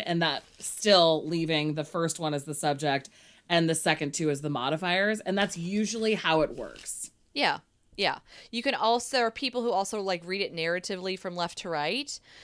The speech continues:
Speaker 2: So, like, you could, like, form a sentence of, like, what was your first card that you pulled? Was it heart, stars, and then rider?
Speaker 1: Yeah.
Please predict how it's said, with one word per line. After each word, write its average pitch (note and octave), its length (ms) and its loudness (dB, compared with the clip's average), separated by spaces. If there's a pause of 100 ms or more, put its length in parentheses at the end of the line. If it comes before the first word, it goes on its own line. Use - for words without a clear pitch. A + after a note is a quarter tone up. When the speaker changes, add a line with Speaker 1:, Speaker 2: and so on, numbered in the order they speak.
Speaker 2:
So, G3+ 300 6
like, F3+ 180 4
you G3+ 100 -4
could, F#3+ 300 0
like, F3+ 200 2
form G3+ 260 -2
a F#3 60 -2
sentence F3+ 680 -4
of, E3 540 2
like, D#3+ 180 -2
what G3 100 -2
was A3+ 160 0
your A3+ 120 0
first A3+ 260 -4
card A3+ 200 -4
that - 40 -10
you A3+ 100 -8
pulled? A#3 460 -4 (240)
Was G3 140 -2
it F3+ 80 0
heart, B3+ 760 2
stars, G#3+ 600 2
and F#3 260 -4
then G3 200 0
rider? B3 540 -2
Speaker 1:
Yeah. D#3+ 460 6